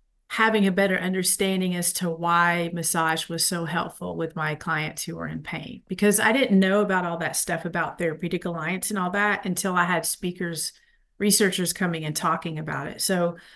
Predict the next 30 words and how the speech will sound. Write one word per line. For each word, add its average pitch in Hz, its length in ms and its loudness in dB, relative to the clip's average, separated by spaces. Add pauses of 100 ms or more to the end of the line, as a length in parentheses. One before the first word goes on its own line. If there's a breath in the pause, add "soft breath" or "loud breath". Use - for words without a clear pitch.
(840 loud breath)
over 220 260 6
the 214 100 4
years, 214 360 6
I've 180 160 0
heard 196 340 0
people 185 320 -2
talk 220 340 0
and 202 100 -4
I'm 196 60 -4
like, 196 320 -6
"Oh, 262 760 2
that 233 320 -2
makes 214 280 -2
sense 262 560 -2
why 175 640 0 (300)
that 185 220 4
seemed 180 260 4
to 165 80 -2
be 165 220 -4
so 165 220 -2
helpful." 160 440 -6
So, 185 220 -4 (100)
so - 200 0
there 196 140 2
were 190 60 4
a 190 60 2
lot 226 200 4
of 240 80 8
revelations 185 720 0
there. 160 460 -2